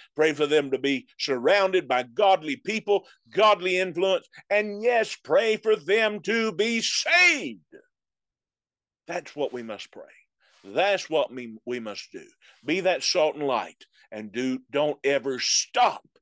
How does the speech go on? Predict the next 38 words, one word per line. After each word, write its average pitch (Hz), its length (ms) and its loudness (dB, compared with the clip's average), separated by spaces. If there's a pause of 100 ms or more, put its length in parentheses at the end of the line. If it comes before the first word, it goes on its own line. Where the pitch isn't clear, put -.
(200)
being 113 300 -8
the 101 80 -10
salt 107 340 -4
and 95 100 -16
light. 85 220 -14 (480)
Call 180 320 2
your 180 160 2
senators, 165 680 -2 (480)
email 185 480 0
your 156 160 0
senators, 143 760 -2 (140)
stand 180 600 -2
up 175 240 2
for 139 140 0
what 151 320 -2
you 143 80 -4
believe 139 400 -2
in, 143 180 -2
stand 180 500 -2
up 165 200 0
for 139 60 -6
your 135 180 -2
children, 143 480 -2 (200)
stand 180 520 0
up 175 140 4
for 156 140 2
the 139 80 0
word 143 240 0
of 127 160 -4
God, 143 300 2 (220)
stand 180 600 0
up 165 240 2 (380)
for 151 520 4 (140)
your 143 360 2
country, 156 540 -4 (180)
and 143 240 -4
do 170 240 0
not 175 380 0